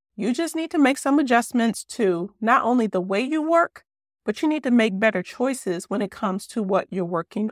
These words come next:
on. And you're not the only one with this problem. That is why I did an entire episode where I shared simple strategies that you can use to help you manage stress,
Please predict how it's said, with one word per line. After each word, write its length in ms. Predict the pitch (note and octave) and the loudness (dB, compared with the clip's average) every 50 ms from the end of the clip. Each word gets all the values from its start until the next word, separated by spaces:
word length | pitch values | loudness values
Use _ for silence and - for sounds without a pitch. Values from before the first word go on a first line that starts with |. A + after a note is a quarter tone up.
| - | -2
on. 260 | A#3+ C#4+ C4 - - - _ _ _ _ _ _ _ _ _ _ _ _ _ - | -2 -2 -2 -2 -4 -10 _ _ _ _ _ _ _ _ _ _ _ _ _ 0
And 140 | C4 C#4 | 2 2
you're 80 | F4 G4+ | 4 4
not 220 | F#4 F#4 F#4 - | 4 4 4 4
the 120 | F4+ D4+ C#4+ | 2 4 4
only 280 | C#4 D#4+ E4 D#4 D#4 | 4 4 4 4 4
one 260 | C4+ C4+ C#4 D4+ C#4 B3 | 6 6 6 4 4 2
with 120 | A#3+ - | 0 0
this 160 | A3 G#3+ - | -2 -4 -4
problem. 520 | - - - D4 C#4+ A3 - - - F3+ - _ _ _ _ _ _ _ _ _ _ _ _ _ _ | -6 -2 2 4 4 4 2 -4 -10 -14 -18 _ _ _ _ _ _ _ _ _ _ _ _ _ _
That 380 | F3+ F3 E3+ G#3+ C4+ F4+ F#4 - | -8 0 4 4 4 4 2 0
is 180 | - D#4+ D4+ C4+ | -2 -2 -2 -2
why 500 | A3+ B3+ D4 C#4 A#3+ A#3 A3+ A#3+ B3 - _ _ _ _ _ _ _ _ | -2 2 4 4 4 4 4 0 -2 -6 _ _ _ _ _ _ _ _
I 120 | G#3 G3+ G#3 | -6 -4 -4
did 360 | F3+ - - F#3 G3 F#3+ - - | -2 0 2 2 0 0 -2 -2
an 120 | A3+ B3 B3 | 0 0 0
entire 1000 | - - B3+ C4 G#3+ - - - - - C#4 C4 C4+ C#4 C#4 C4+ C4+ C4+ - - | 2 0 0 0 -2 -4 -12 -18 -10 -4 0 2 2 2 2 0 -2 -2 -4 0
episode 580 | - - A#3 - B3+ - - A3+ G#3+ G3 - - _ _ _ _ _ _ _ | -2 -2 0 0 -6 -8 -6 -4 -4 -4 -6 -8 _ _ _ _ _ _ _
where 140 | - A3+ - | 4 4 6
I 220 | - - B3+ C#4 | 6 4 2 0
shared 440 | C#4+ - - - B3+ B3 A3 G3 - | -2 -4 -4 -2 -2 -2 -2 -4 -6
simple 540 | - - - - - A#3+ C#4+ - - D4+ D4 | -8 -12 -12 -4 -2 -2 -2 0 -4 -6 -6
strategies 720 | - - - - A3+ A3+ A3+ A3+ A3+ G#3+ - A#3 A3+ A3 - | -6 -8 -2 2 4 4 4 4 0 -2 -2 -2 -4 -2 -4
that 140 | G#3 F#3+ F#3 | -4 -4 -2
you 180 | F3+ G#3 A3+ | 0 0 0
can 220 | - - C#4 B3 A3+ | 0 0 0 0 2
use 240 | G#3+ G#3+ G#3+ - | 2 0 -2 -2
to 100 | - - | -4 -8
help 360 | G3 - - G3+ G3 G3 - _ | -8 -2 -2 -2 -2 -2 -6 _
you 260 | G#3 G#3 G#3 G3+ - _ _ _ _ _ _ _ | -4 -4 -4 -4 -6 _ _ _ _ _ _ _
manage 460 | F3+ F3+ F#3+ A3 B3 B3 D4+ D4+ - | -2 0 2 2 2 2 0 -2 -4
stress, 540 | - - - A#3+ A3 C4 E4+ - - - | -8 -2 0 2 2 2 0 -4 -12 -20